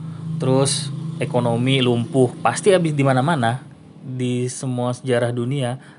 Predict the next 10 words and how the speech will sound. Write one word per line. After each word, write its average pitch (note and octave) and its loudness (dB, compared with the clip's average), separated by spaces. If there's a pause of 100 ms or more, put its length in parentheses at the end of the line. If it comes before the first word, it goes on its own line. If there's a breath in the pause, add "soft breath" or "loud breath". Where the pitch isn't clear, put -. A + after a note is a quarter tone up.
habis B2+ 0
perang C3+ 0
itu E3 -6
pasti D#3 -2
ekonomi C3+ -2
negara B2 0
yang B2 -2
konflik B2+ -4
itu F3 -8 (160)
lumpuh D3 0